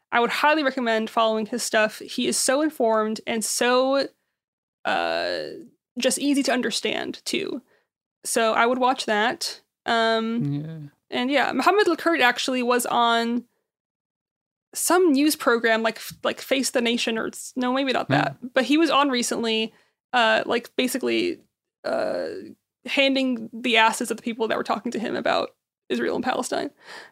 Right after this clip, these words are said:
Speaker 1: Um,
Speaker 2: <laughs>
Speaker 1: is that the right way to
Speaker 2: That's
Speaker 1: say
Speaker 2: good
Speaker 1: that?
Speaker 2: to
Speaker 1: I don't
Speaker 2: see.
Speaker 1: know. He was
Speaker 2: Yeah.
Speaker 1: just stating, he was, he was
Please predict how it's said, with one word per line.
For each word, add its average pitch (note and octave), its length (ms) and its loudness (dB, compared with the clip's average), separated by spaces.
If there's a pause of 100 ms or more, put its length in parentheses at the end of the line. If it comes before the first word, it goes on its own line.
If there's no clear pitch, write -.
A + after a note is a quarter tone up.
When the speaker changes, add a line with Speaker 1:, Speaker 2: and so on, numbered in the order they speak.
(120)
Speaker 1:
Um, G#3+ 340 0
Speaker 2:
<laughs> - 640 -2
Speaker 1:
is B3 80 -2
that A#3+ 120 4
the C4 60 2
right B3+ 160 4
way B3+ 60 4
to B3 60 2
Speaker 2:
That's C4 100 0
Speaker 1:
say B3+ 80 4
Speaker 2:
good C4 100 4
Speaker 1:
that? C4 180 4
Speaker 2:
to - 60 0
Speaker 1:
I B3+ 40 6
don't A#3+ 80 4
Speaker 2:
see. - 40 2
Speaker 1:
know. - 160 2
He B3 140 6
was - 140 8
Speaker 2:
Yeah. - 40 4
Speaker 1:
just D#4+ 340 4
stating, C#4+ 440 2
he C4+ 160 0
was, D4 200 2
he C#4+ 200 0
was C#4+ 440 0